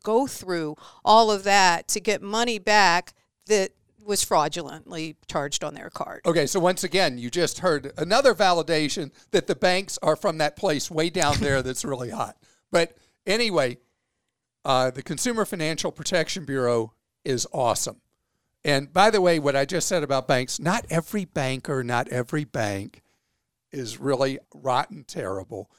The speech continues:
Speaker 2: It just is kind of the theme and trend in the banking business. I think it goes back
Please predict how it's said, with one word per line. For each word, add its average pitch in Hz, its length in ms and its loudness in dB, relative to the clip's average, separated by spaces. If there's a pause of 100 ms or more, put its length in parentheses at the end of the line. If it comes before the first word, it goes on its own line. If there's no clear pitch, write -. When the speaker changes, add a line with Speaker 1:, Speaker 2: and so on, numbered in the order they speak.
(280)
Speaker 2:
It 135 180 -6
just 160 340 -2
is - 160 -6
kind 180 300 -2
of 143 140 -6
the 127 180 -4
theme 202 580 -6
and 120 180 -12
trend 139 760 0
in 120 180 -10
the 120 100 -10
banking 127 420 -6
business. 120 400 -4
I 226 120 0
think 214 120 -2
it 175 60 -10
goes 180 220 2
back 151 420 -2